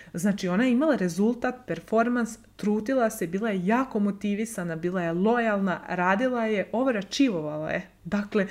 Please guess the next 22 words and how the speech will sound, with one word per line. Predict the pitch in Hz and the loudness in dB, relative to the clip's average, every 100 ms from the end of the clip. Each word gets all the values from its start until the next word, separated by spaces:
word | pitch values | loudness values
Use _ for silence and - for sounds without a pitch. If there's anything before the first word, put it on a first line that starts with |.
| - - | -4 -2
ovo | 196 240 311 | 4 4 6
je | |
moguće, | 220 185 185 247 240 165 - | 4 6 6 6 4 0 0
ali | 180 | 0
vi | 226 277 | 0 -2
kontate | 190 185 247 285 208 - - - | -2 -2 -2 -4 -6 -8 -12 -2
da | 185 | 0
dođete | 208 285 240 - | 2 0 -2 -4
do | 165 175 | -4 0
vašeg | 208 269 202 | 0 0 -4
karijernog | 190 247 247 190 180 - | -4 -2 -2 -4 -6 -6
fita, | 196 208 277 | -8 -6 -6
nekima | 240 254 220 | -4 -4 -4
će | 196 190 | -4 -6
trebati | 233 294 - | -2 -2 -2
možda | 175 220 254 | -4 -2 -4
samo | - 196 285 | -6 -2 0
dve | 190 185 175 | 0 -2 -2
godine, | 165 - - | -4 -6 -4
nekima | 180 247 226 196 | -2 -2 0 0
godinu | 175 240 220 180 | 2 2 2 0
dana. | 160 170 170 175 165 | 0 0 2 2 0